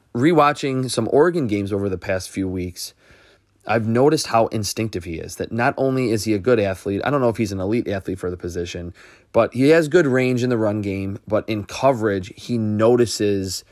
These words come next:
what's happening in front of him and behind him in coverage, almost a split second faster than everyone else on the field. He is very comfortable in coverage because he's a smooth athlete. He recognizes that there's a crosser behind him and can get to it,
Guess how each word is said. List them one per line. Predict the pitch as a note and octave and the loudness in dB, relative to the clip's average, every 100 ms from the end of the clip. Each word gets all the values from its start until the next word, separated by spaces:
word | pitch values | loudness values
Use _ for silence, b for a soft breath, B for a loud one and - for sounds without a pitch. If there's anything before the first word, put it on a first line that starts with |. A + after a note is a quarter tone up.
| b b b b | b b b b
what's | A2+ G#2 | 0 0
happening | - A2 A2+ A#2 G#2+ G#2 G2 | 0 0 2 0 -2 -2 -4
in | G2 | -6
front | F#2 G#2+ G#2 | -4 -2 -2
of | F#2 | -4
him | - F2+ F2 F2 - | -6 -8 -8 -8 -2
and | C3 D#3+ | 0 2
behind | C#3+ A#2 C#3+ B2 | 0 2 0 0
him | G#2 | -2
in | G2+ | -4
coverage, | - A#2 G2+ F#2 F2+ b b b b | 0 0 0 -4 -6 b b b b
almost | F3+ | 0
a | D#3+ | 0
split | - - C3 | 0 0 0
second | - A2+ A2 G#2+ | 2 -2 0 -4
faster | - G2+ G#2 - | -2 0 0 -2
than | F#2+ D#2+ - | -6 -6 -4
everyone | G2 G#2 G2 F2+ | -2 -2 -2 -4
else | F2+ F2+ | -6 -6
on | F2 | -8
the | E2+ | -8
field. | - F2+ A1+ - B B B B | -4 -4 -4 -12 B B B B
He | - A#2 A2 A2 | -4 0 2 0
is | - G2+ | 0 -4
very | F2+ A2 C3+ | 2 4 4
comfortable | B2+ C3+ A#2+ A#2 A#2+ | 2 -2 0 2 2
in | A2 | 2
coverage | A#2 A#2 G2+ | 2 2 0
because | G#2+ A2 A2 | -4 -2 0
he's | A#2+ | 0
a | A2+ | -4
smooth | - A#2 A2+ G2+ | -4 -2 -2 0
athlete. | G#2+ G#2 - G#2 G2+ G2 _ _ _ _ _ _ - | -2 -2 -2 -2 0 -2 _ _ _ _ _ _ -4
He | A2+ | 0
recognizes | G2+ A2+ C3 A#2 A2 A2 G#2 A2 G2+ | 2 2 0 -2 0 0 2 0 -2
that | F2+ | -6
there's | F#2 | -8
a | E2+ | -10
crosser | - C3 B2+ A#2 A2+ | -2 2 2 2 -2
behind | G#2+ A2+ A2 | 0 0 0
him | A2 F#2+ | 0 -2
and | F2+ E2+ | -8 -12
can | - F2+ | -10 -4
get | F#2 A#2 - | -2 -2 0
to | A2+ G#2+ | 0 2
it, | G#2+ | 0